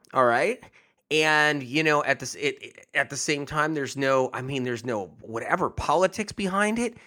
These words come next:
There's no anything behind it that we know that's wrapped up in medicine, whether it's alternative. Yeah, even alternative medicine.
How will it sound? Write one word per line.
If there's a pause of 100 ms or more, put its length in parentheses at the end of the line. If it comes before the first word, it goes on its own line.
(200)
There's
no (100)
anything
behind
it (320)
that
we
know (260)
that's
wrapped
up
in (160)
medicine, (300)
whether
it's
alternative.
Yeah,
even
alternative
medicine.